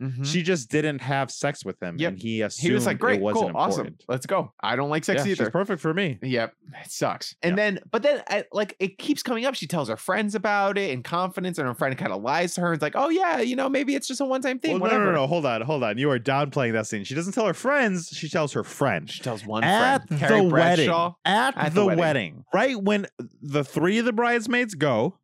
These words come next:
Speaker 2: and right when Carrie's about to go, Charlotte's like, "Shh, come here, come here." And everyone's like, "Why isn't the fourth person walking?" And she explains what happened.
Speaker 1: Yes.
Speaker 2: And in that moment, the voiceover of Carrie comes on, and she said,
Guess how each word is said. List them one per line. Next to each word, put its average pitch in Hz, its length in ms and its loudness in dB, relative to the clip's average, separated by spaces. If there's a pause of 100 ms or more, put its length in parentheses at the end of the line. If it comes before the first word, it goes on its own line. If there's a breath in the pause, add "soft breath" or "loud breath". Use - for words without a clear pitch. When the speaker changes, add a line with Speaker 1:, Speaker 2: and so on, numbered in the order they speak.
Speaker 2:
and 117 160 0
right 160 240 4
when 254 160 0
Carrie's 208 480 0
about 170 400 0
to 160 80 -8
go, 117 180 0
Charlotte's 147 360 -2
like, 156 100 -4
"Shh, - 280 -8
come - 180 -14
here, - 140 -20
come - 120 -18
here." - 100 -20 (640 loud breath)
And 165 140 4
everyone's 180 300 2
like, 160 120 0
"Why 147 160 2
isn't 143 200 -2
the 135 140 0
fourth 139 280 -2
person 160 320 -2
walking?" 104 400 -2
And 110 180 -6
she 120 220 -4
explains 120 600 -4
what 98 140 0
happened. 104 560 -2
Speaker 1:
Yes. - 440 -8
Speaker 2:
And 110 240 -4
in 160 220 0
that 196 220 2
moment, 139 500 0 (100)
the 110 260 -2
voiceover 131 580 0
of 117 80 -6
Carrie 123 260 0
comes 113 300 -6
on, 117 280 -2
and 101 140 -10
she - 120 -10
said, 98 360 -2